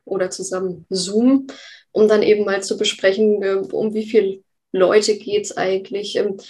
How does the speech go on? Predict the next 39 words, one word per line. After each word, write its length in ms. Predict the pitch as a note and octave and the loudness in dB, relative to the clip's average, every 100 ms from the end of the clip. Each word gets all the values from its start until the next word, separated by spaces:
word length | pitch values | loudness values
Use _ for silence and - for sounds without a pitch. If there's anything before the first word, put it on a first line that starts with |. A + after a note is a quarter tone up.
| - | -10
das 180 | G3 - | -4 0
Setup 320 | A3 G#3+ - | 2 2 0
ist 340 | - - - - | -2 -4 -8 -10
natürlich 480 | - G3 - G#3+ A3 | -6 -4 0 0 0
ein 60 | |
bisschen 280 | G#3 G#3+ G#3 | 0 0 -2
anders, 400 | F3+ G#3 G3+ G#3 | -2 -2 -4 -2
wenn's 240 | F#3+ G3 - | -2 -2 0
fünf 280 | G#3+ A3+ G3 | 0 0 -2
oder 180 | F#3+ | -2
fünfundzwanzig 840 | F#3+ G3 F#3+ F#3+ F3+ F#3 G3 A3 - | -2 -4 -4 -4 -4 -4 -4 -4 2
sind. 380 | A#3 A#3+ - - _ _ _ _ _ | 4 2 -2 -16 _ _ _ _ _
Ähm, 280 | G3+ G3 - | -2 -2 -2
it-, 240 | - - - | -2 -2 2
alles 260 | G3+ C4 | 2 2
ist 120 | G#3 A3 | 0 2
möglich, 440 | A3 C4 C4 - | 4 4 0 -2
sieht 200 | G#3+ A#3+ | -4 -2
halt 160 | G#3 - | -2 -2
einfach 280 | F#3+ F#3+ | -6 -6
ein 100 | F#3+ | -8
bisschen 280 | F#3 - F3+ | -8 -4 -2
unterschiedlich 680 | F3+ F3 D3 - - E3 - | -2 -4 -6 -10 -8 -8 -4
aus. 280 | E2+ - - - - _ - | -2 -2 -6 -14 -20 _ -2
Dann 200 | G3+ F#3+ | 0 2
eben, 280 | G#3 G#3 G3+ | 2 0 -4
wie 100 | F#3+ | -6
vorhin 360 | F#3+ G3 G3+ | -4 -4 -6
schon 220 | - F#3+ | -4 -2
erwähnt, 520 | F3+ F3+ F#3+ A#3 A#3+ G3 | -2 -2 0 0 0 -4
was, 300 | G3+ - - | -4 -4 -2
was 200 | F#3+ - | -4 -4
gibt's 280 | A3 - - | -8 -8 -10
grad 300 | - F#3+ - | -6 -6 -4
für, 300 | G3+ G3 F#3+ | -4 -2 -2
für 200 | F3+ F3+ | -4 0
Themen 360 | A3+ B3 A#3 | 4 4 4
im 220 | G#3+ G#3+ | 0 -2
Team? 520 | A3 G#3+ A3 G#3+ G#3+ | -2 0 4 4 2